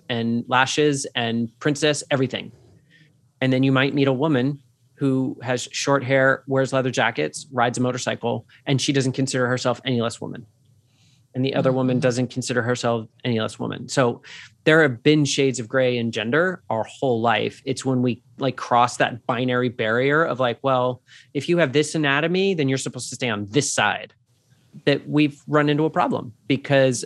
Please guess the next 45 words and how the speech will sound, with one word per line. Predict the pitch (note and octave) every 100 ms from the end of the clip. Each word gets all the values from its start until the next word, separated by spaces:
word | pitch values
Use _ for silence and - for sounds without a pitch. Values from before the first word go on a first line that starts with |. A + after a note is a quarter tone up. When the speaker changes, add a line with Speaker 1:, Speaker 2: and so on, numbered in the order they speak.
| -
Speaker 1:
I | C3+
can | D3
tell | D#3+ C3+
Speaker 2:
Mm-hmm. |
Speaker 1:
you | C#3
from | C#3
my | B2+ A#2+
experience | C#3 - C3 A#2 B2 D#3+ - - -
that | B2+ A#2+ A2 A2+ - - _ _ _ -
it's | B2+ -
a |
thing. | A#2 - B2+ G#2+ A2 - _ _
And | B2+
the | A#2+
reason | C3+ E3 D#3
it's | D3 B2+
a |
thing, | - C#3 A#2+ A#2+
and | A#2+
I | A#2+
love | A#2+ B2+
doing | B2 B2 B2
this | A2+ -
when | B2
I | A#2
give | B2+ B2+
a |
keynote | - C#3+ A#2 A#2+
that | -
talks | B2 A#2+ -
about | A2 G#2
this, | A#2+ G#2+ - _ - - - _
I | C#3
ask | E3+ -
everybody | E3+ G3 G3 F3+
in | D3+
the | C3
audience, | C3 C3 A2+ A2+ - - _ _
if | D#3
they're | D#3
comfortable, | D3+ D3 B2+ C#3
to | C3+
raise | B2 A#2+
their | D3+
hand. | A#2 A2+